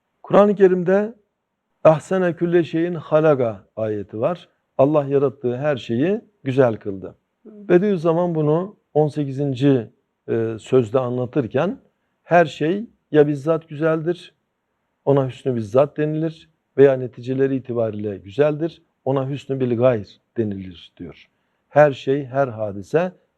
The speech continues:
ya doğrudan güzel veya neticeleri itibariyle güzel. İmam-ı Gazali de herhalde bu ayetten mülhem olarak demiş ki, "Leyse fil imkan ebda mimma kan." İmkan aleminde daha bedii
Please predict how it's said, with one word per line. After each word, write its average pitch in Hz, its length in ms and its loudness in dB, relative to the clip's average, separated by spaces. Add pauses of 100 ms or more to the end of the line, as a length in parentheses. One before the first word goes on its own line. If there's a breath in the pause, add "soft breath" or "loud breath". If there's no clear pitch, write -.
(120)
ya 120 180 2
doğrudan 147 500 -2
güzel 165 360 -4 (320)
veya 135 160 6
neticeleri 120 640 -4
itibariyle 104 680 -6 (220)
güzel. 107 300 -4 (760 soft breath)
İmam-ı 214 320 4
Gazali 180 540 -2
de 143 240 0 (300)
herhalde 170 400 0
bu 160 100 0
ayetten 156 520 0
mülhem 143 420 0
olarak 117 480 -2 (140)
demiş 156 300 0
ki, 170 240 0 (480)
"Leyse 180 320 4
fil 139 200 -10
imkan 143 600 -6 (380)
ebda 165 640 0
mimma 139 500 -2
kan." 110 300 -6 (360)
İmkan 160 380 0
aleminde 120 680 0 (320 soft breath)
daha 147 340 0
bedii 127 640 0